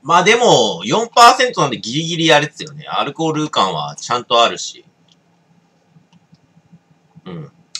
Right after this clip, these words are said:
あ、これはうまいわ。これたまらんね、これは。えーと、こちらが、えー、二千十八年の三月の六日から八月まで、えー、末までの期間限定となってますね。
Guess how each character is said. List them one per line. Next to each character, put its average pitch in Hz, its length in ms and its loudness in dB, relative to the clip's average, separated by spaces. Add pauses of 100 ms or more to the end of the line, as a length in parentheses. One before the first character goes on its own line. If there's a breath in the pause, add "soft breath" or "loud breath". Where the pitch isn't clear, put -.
あ、 101 100 -6
こ - 180 -6
れ 175 80 2
は 175 120 6
う 160 40 0
ま 160 160 2
い 139 80 0
わ。 101 160 0 (2000)
こ 143 60 -6
れ 131 120 -4
た 123 260 0
ま 180 160 6
ら 185 160 4
ん 175 100 -6
ね、 165 240 0
こ 90 80 -4
れ 85 80 -4
は。 78 200 -6 (1500)
え 190 300 4
ー - 20 -14
と、 196 80 -2
こ 240 160 -2
ち 233 160 -4
ら 233 80 4
が、 220 340 8
え 143 100 2
ー、 135 40 -4
二 143 140 -4
千 247 200 0
十 170 120 0
八 160 240 2
年 147 100 0
の 120 60 -6
三 226 320 4
月 226 200 2
の 98 120 -10
六 117 240 -4
日 185 320 2
か 175 180 6
ら 175 60 10
八 156 400 4
月 208 320 0
ま 156 260 4
で、 131 340 0
え 104 200 -2
ー、 156 260 2
末 123 140 -12
ま 113 200 2
で 113 160 0
の 92 220 -8
期 - 160 -16
間 117 240 -4
限 92 240 -8
定 87 220 -6
と 90 100 -16
な 87 80 -8
っ 85 60 -16
て - 80 -20
ま - 100 -20
す - 160 -20
ね。 113 280 -16